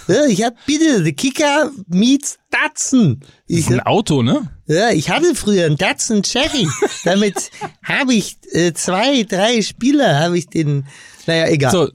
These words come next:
Speaker 1: Ja.
Speaker 2: zurück zum Thema.
Speaker 1: Ja, richtig.
Speaker 2: Also, die Kritik an der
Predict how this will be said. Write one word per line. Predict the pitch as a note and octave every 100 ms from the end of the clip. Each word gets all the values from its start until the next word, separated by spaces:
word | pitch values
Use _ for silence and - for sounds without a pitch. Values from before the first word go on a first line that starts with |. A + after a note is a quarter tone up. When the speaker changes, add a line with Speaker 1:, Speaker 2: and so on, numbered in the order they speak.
| -
Speaker 1:
Ja. | C#3+
Speaker 2:
zurück | G3+ G#3+
zum | F#3+
Thema. | - C#3 G2+ D#3
Speaker 1:
Ja, | D#3
richtig. | D#3
Speaker 2:
Also, | D#3+ C3+ A#2 -
die | D3+ C#3+ F3 F3 - _ _ _ -
Kritik | - F#3+ - B3+ - -
an | D#3+ D#3+ E3+ F3 E3+ _ C#3
der | B2+ C3 B2 A#2+ A#2